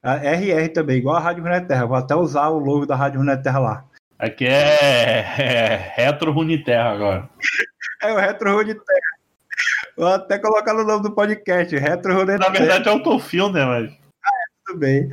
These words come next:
Speaker 1: Pois é, é até o
Speaker 2: Autopunk aí.
Speaker 1: tem o, é, tem o, o, o Rádio Runeterra, que eu participo e edito, e tem
Speaker 2: O Rádio Runeterra, Big?
Speaker 1: É, Rádio Retropunk.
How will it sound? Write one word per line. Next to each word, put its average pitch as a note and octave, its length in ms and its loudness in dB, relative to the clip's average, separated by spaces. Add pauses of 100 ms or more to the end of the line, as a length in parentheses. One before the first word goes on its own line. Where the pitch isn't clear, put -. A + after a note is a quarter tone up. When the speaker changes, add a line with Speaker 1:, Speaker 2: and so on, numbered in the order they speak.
(520)
Speaker 1:
Pois F#3 300 0
é, D3+ 60 2
é C3 220 2
até E3+ 340 0
o F3+ 180 -2
Speaker 2:
Autopunk D#3 720 2
aí. A#2+ 320 -2 (320)
Speaker 1:
tem D3+ 120 0
o, D#3 260 2
é, C3 320 -2 (340)
tem D3+ 120 2
o, D3 1040 0 (100)
o, D#3 140 -8
o - 20 -2
Rádio D3 320 -2
Runeterra, D#3+ 540 0
que F#3 100 -8
eu E3 60 -6
participo E3 680 -2
e D#3 80 4
edito, F#3 640 0 (360)
e D#3 120 0
tem D3+ 1000 2 (280)
Speaker 2:
O A#2 120 -4
Rádio C3 300 0
Runeterra, D3+ 580 0
Big? G#2 340 -8 (320)
Speaker 1:
É, D#3+ 360 -6
Rádio D3 240 -4
Retropunk. D#3 680 -2